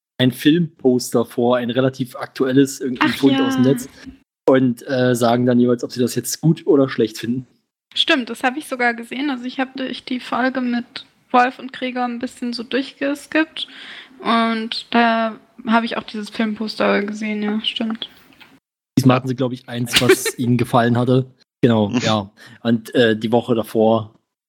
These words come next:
Speaker 1: da war's nicht so geil. <laughs>
Speaker 3: Nee. MacGyver war das da als Serie.
Speaker 1: Genau. Und es sah definitiv nicht nach MacGyver aus.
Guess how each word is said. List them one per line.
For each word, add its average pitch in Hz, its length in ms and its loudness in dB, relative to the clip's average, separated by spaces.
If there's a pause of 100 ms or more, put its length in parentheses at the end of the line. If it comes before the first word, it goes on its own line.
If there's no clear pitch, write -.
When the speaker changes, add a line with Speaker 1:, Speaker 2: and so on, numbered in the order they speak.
(280)
Speaker 1:
da 110 120 4
war's 113 180 4
nicht 120 160 -2
so 120 80 2
geil. 104 320 -4
<laughs> - 920 -2
Speaker 3:
Nee. 98 180 2 (1160)
MacGyver 101 600 2
war 95 140 0
das 95 160 -4
da 95 140 0
als 95 180 -4
Serie. 95 440 -2 (420)
Speaker 1:
Genau. 127 360 -4 (1400)
Und 131 60 6
es 127 80 2
sah 139 120 4
definitiv 131 460 -4
nicht 131 160 2
nach 135 160 2
MacGyver 117 440 0
aus. 104 320 -8